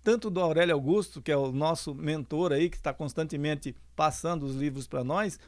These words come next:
como o Pai Joaquim também, que eu já respeitava e passei a, é, interagir muito mais com esse espírito iluminado, que é o Pai Joaquim, e trouxe essa proposta pra gente, por quê?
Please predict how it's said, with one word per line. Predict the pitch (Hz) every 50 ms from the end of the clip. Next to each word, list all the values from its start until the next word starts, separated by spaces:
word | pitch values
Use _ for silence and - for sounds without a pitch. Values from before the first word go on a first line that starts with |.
| -
como | - 185 190 185
o | 175
Pai | - - - 190 208 220 185
Joaquim | 180 190 165 - - 170 185 175
também, | - 143 139 143 190 214 214
que | - - 170
eu | 156
já | 160 170
respeitava | 156 170 170 - - 165 147 131 - 160 170 185 165 156 147 - - - - - -
e | - 160
passei | - - - 175 151 - - - 180 180 175
a, | 170 - - 160 160 151 143 - - - - - - - - - - - - - -
é, | 160 151 143 151
interagir | - 170 170 - - 180 185 185 175 147 117 131 160 175 165
muito | 151 170 226 226 - 196
mais | 151 143 160 175 180 170
com | - -
esse | 156 135 -
espírito | 156 - - - 165 160 160 147 - - 139 127 - - - - - - - -
iluminado, | 143 151 156 156 151 139 131 139 151 170 180 147 143
que | -
é | 147
o | 135
Pai | 117 - 143 143
Joaquim, | 135 131 131 123 - - 190 233 233 - - - - - - - - - - - - -
e | 269 294 302 - - - -
trouxe | - 233 240 240 -
essa | 247 - - 240
proposta | - 254 240 233 - 233 226 220 208 233
pra | 226 247 247 233
gente, | 190 226 269 339 - -
por | - 392 403
quê? | - 277 226 190 160 -